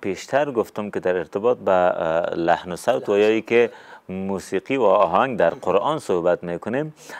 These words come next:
در اینجا موضوعاتی است، مثلا ما چگونه باید تلاوت بکنیم، مراد از سند متصلی را که پیشتر شما یادآوری کردید از سخنهایتان، مراد از این چی هست؟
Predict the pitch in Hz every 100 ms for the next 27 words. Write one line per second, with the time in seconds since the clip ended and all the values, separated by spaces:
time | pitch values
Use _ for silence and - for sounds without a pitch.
0 | - - 104 151 147 143 127 113 120 135
1 | 139 127 117 - 107 98 107 101 98 95
2 | - 92 98 104 98 95 - 92 90 104
3 | 98 101 - 101 101 95 90 - - -
4 | 92 98 98 95 - - 92 110 110 92
5 | 90 - 87 110 110 98 - - 90 -
6 | 104 - 98 98 90 87 87 117 135 139
7 | 113 104 98 98 92 101 101 92 98 87
8 | - - - - 92 101 147 156 123 117
9 | 123 - 120 113 120 113